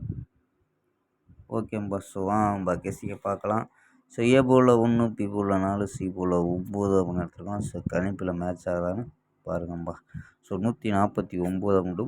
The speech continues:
போர்டில் உள்ள நம்பரை கொடுத்துருக்கோம். So, மற்ற நம்பரும் கணிப்பில் வருது. So, வந்து மேட்ச் ஆச்சுன்னா எடுத்துக்கோங்கப்பா.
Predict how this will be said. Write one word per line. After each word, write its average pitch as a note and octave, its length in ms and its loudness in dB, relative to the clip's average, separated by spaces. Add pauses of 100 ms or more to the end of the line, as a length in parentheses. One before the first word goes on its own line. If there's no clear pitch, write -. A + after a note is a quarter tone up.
போர்டில் F#2+ 320 2
உள்ள F2 160 0
நம்பரை E2+ 280 -6 (120)
கொடுத்துருக்கோம். F2+ 520 -2 (920)
So, - 160 -20
மற்ற G2 220 -2
நம்பரும் G#2 380 0 (160)
கணிப்பில் F#2 440 -2
வருது. F#2+ 340 2 (100)
So, F#2 240 -4
வந்து G#2 340 0
மேட்ச் G#2+ 320 -2
ஆச்சுன்னா G#2 340 -2
எடுத்துக்கோங்கப்பா. F2+ 580 -10